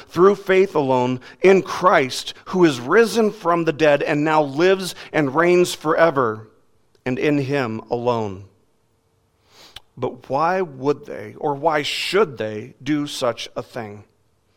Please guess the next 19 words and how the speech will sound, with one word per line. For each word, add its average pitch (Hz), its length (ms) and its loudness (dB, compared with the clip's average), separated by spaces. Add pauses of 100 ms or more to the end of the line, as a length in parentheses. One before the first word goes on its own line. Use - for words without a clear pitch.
(580)
The 127 80 -6
motivation, 160 840 2 (460)
the 135 100 -8
reason 135 720 -2
is 135 300 -4
clearly 175 560 0
spelled 156 440 2
out. 120 220 2
It's - 140 -10
clearly 175 600 -2
articulated 120 840 -8 (460)
in 131 300 0
verse 123 320 -6
thirty-one. 110 720 -6 (120)
Paul 147 240 0
says, 135 400 -2 (280)
"Having 143 320 -2
furnished 170 520 -2
proof 156 480 -2